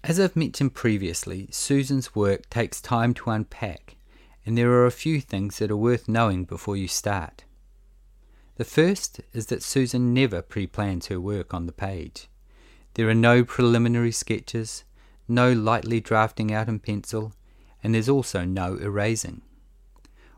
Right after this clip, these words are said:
Once she draws something, it stays on the paper. However, many of her drawings, particularly her more recent ones, are multi-layered, in which former layers may be concealed by later ones.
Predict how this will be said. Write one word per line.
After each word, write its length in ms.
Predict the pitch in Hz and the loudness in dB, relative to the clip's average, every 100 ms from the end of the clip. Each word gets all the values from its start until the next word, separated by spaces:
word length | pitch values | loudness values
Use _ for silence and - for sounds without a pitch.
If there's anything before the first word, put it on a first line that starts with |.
| _ | _
Once 220 | 107 110 - | -6 -6 -4
she 180 | 151 | -4
draws 320 | 139 127 123 120 | 0 4 4 4
something, 560 | 120 113 - 117 123 | -2 -4 -6 -6 -6
it 160 | 98 - | -10 -8
stays 560 | - - 90 90 92 - | -6 -2 -2 -2 -6 -8
on 180 | 101 92 | -6 -6
the 80 | |
paper. 400 | - 90 85 - - - _ _ _ _ _ _ _ _ - - | -6 -8 -10 -12 -20 -20 _ _ _ _ _ _ _ _ -20 0
However, 480 | 120 135 135 90 | 4 6 4 0
many 340 | 95 120 139 139 | -4 0 2 0
of 120 | - | 0
her 80 | 131 | 0
drawings, 580 | 127 139 98 101 - - - _ | 2 2 2 -2 -8 -14 -20 _
particularly 640 | - - 127 - 117 110 | -8 -4 -4 -2 -2 -2
her 160 | 95 104 | -2 -2
more 280 | 101 107 104 | -2 -2 -2
recent 480 | 110 127 - - - | -2 -4 -6 -10 -10
ones, 420 | - - - - - - - | -12 -12 -16 -20 -20 -16 -6
are 60 | |
multi-layered, 800 | 107 110 120 117 110 123 92 82 - _ _ - | 0 0 0 -2 0 0 0 -4 -12 _ _ -4
in 60 | |
which 220 | 113 113 - | -2 -2 -4
former 340 | - 127 123 | -2 0 0
layers 380 | 87 85 90 - | -2 -4 -6 -6
may 240 | 101 107 | -2 -2
be 120 | 98 | -4
concealed 720 | 101 104 95 - 123 101 87 - | -6 -6 -4 0 2 2 -2 -8
by 80 | 92 | -8
later 320 | 95 107 120 | -4 -4 -6
ones. 520 | - - - - - | -10 -12 -14 -18 -20